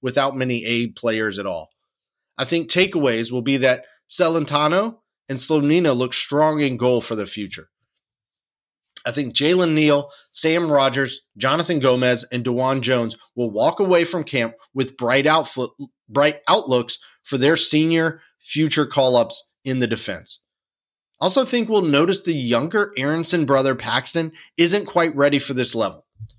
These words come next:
I think we'll also leave camp with question marks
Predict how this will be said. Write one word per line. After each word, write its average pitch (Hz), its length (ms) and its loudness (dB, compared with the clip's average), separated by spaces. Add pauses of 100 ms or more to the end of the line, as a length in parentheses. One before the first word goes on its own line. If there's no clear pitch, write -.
(520)
I 101 60 -10
think 147 240 -2
we'll 165 260 -2
also 127 380 0
leave 147 300 0
camp 127 280 -2
with 175 220 -6
question - 320 0
marks 160 320 0